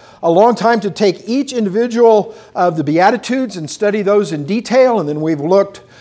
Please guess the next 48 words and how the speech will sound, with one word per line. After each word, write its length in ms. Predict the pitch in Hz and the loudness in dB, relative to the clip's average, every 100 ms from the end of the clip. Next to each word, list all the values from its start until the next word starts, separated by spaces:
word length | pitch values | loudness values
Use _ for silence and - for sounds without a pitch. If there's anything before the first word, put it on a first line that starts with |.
| - - | -20 -8
uh, 240 | 135 135 | -2 -2
five 380 | 139 180 214 208 | 0 2 4 2
weeks 320 | 208 254 - | -2 -4 -6
now 340 | 214 214 254 254 | -2 -2 -2 -4
into 680 | 170 185 196 - 220 254 226 | -4 -4 -6 -4 -2 -2 -2
the 380 | 175 165 143 - - - | 0 0 -2 -8 -20 -2
Going 380 | 151 190 220 208 | 2 4 4 2
the 80 | 170 | 2
Right 280 | 185 220 | 2 2
Way 240 | 190 208 233 | 0 0 0
in 80 | 147 | -2
a 60 | |
Wrong 340 | 123 170 202 196 | 0 2 2 2
Way 160 | 202 | 2
World 340 | 175 185 233 208 | 2 2 0 -2
and 80 | |
the 60 | 131 | -4
rest 300 | 139 175 - | -4 -4 -6
of 60 | 185 | -10
the 60 | |
Sermon 320 | - 202 196 | -6 -4 -2
on 120 | 190 196 | -2 -2
the 40 | |
Mount. 300 | 190 214 220 - _ - - - 156 | -2 -2 -6 -18 _ -20 -20 -6 0
Next 240 | 214 - | 0 2
week, 140 | 285 | 2
I'm 80 | 254 | 2
gonna 100 | 240 | 2
start 240 | - 233 185 | 2 2 2
a 60 | |
new 160 | 202 247 | 2 0
series, 480 | - 165 180 180 - - - | 0 0 0 -2 -10 -20 -18
and 100 | - | -10
I 40 | 127 | -2
hope 220 | 185 214 | 0 0
you'll 120 | 190 | -2
invite 300 | 156 180 190 | 0 -2 -2
your 80 | 143 | -8
friends 360 | - 190 190 - | -6 -4 -4 -6
to 160 | 151 | -4
it. 60 | 127 | -2
I 100 | 135 | -4
think 260 | 185 185 | -4 -2
that 160 | 175 151 | -2 2
they 100 | 170 | 2
will 180 | 156 135 | 4 2
shock 400 | - 196 208 208 | 2 2 4 2
them. 200 | 220 | -4